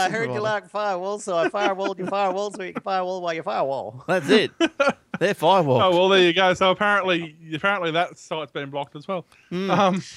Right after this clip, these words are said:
Speaker 1: Oh, well.
Speaker 3: but,
Speaker 1: Such is
Speaker 3: uh,
Speaker 1: life.
Speaker 3: yeah, so China's, China's going gangbusters. Um, a couple other stories quickly in related to phones is that the Android five point one Lollipop has been pushed out over the last couple of days. It was just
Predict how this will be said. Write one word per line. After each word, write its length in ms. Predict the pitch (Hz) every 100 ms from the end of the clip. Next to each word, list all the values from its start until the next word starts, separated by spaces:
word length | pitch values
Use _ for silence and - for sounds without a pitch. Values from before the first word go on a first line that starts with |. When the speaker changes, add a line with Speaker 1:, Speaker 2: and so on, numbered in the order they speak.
| -
Speaker 1:
Oh, 160 | 202 202
well. 160 | 160 - _ _ _ _ _ _ _ - _
Speaker 3:
but, 140 | 160 160
Speaker 1:
Such 180 | 214
is 80 | 170
Speaker 3:
uh, 360 | 147 143 143 139
Speaker 1:
life. 100 | 127 -
Speaker 3:
yeah, 320 | 170 190 143
so 240 | - 147
China's, 640 | 143 180 202 165 120 - -
China's 480 | 170 180 135 110
going 320 | - 120 113 117
gangbusters. 640 | 127 135 120 - 147 - _ _ _ _
Um, 500 | 135 143 143 143 143 -
a 40 | -
couple 280 | 185 165 147
other 100 | 147
stories 300 | 160 135 -
quickly 480 | 165 156 156 131
in 100 | 123
related 380 | 123 127 131 123
to 60 | 113
phones 580 | - 139 160 170 151 -
is 340 | 139 131 120
that 280 | 139 127 123
the 560 | 131 131 131 127 120 110 _ _ -
Android 400 | 156 160 156 127
five 240 | 147 143
point 200 | - 131
one 180 | 131 131
Lollipop 500 | 127 143 170 196 196
has 480 | - 139 131 123 - _
been 160 | 139 131
pushed 280 | - 131 -
out 120 | 135
over 80 | 135
the 80 | 127
last 220 | 127 127
couple 240 | 143 135
of 60 | 123
days. 260 | 139 165 156
It 80 |
was 160 | 110 117
just 180 | 123